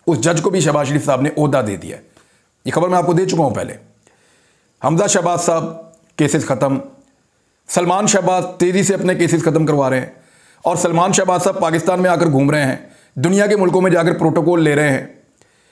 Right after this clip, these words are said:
और हर जगह के ऊपर अपने वालिद के साथ भी जाते रहे हैं। तो सारा कुछ gain किया जो लोग यहाँ मौजूद थे उन्होंने। Even जो एनआरओ टू हुआ उसके अंदर पाकिस्तान पीपल्स पार्टी और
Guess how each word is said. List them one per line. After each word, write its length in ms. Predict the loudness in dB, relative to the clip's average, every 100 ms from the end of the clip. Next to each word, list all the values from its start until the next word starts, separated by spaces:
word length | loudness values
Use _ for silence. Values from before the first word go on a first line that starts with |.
| _ -2
और 140 | 0
हर 160 | 2 0
जगह 200 | 0 2
के 80 |
ऊपर 180 | 0 0
अपने 180 | 0 0
वालिद 240 | 2 0
के 100 | 0
साथ 180 | -2 0
भी 120 | 0
जाते 260 | 0 2 2
रहे 140 | 0
हैं। 340 | 0 -2 -10 _ _ _ _ _ _ _ -4
तो 400 | 0 0 -4 -16 -10
सारा 300 | -2 0 0
कुछ 200 | 0 2
gain 300 | 2 2 0
किया 320 | 0 0 -2 -8 -20 -10
जो 140 | -4 0
लोग 200 | 0 2
यहाँ 160 | 0
मौजूद 380 | 2 0 0 0
थे 60 | 0
उन्होंने। 320 | 0 0 -4 -12 -20 _ _ _ _ _ _ -4
Even 560 | -2 0 0 0 2 2
जो 180 | 0 0
एनआरओ 300 | 0 2 0
टू 260 | 0 0 2
हुआ 220 | 2 2
उसके 260 | 0 0
अंदर 120 | 0 0
पाकिस्तान 480 | 0 0 0 -2
पीपल्स 240 | 0 -2 0
पार्टी 400 | -2 -2 0 2
और 440 | 2 2 2 2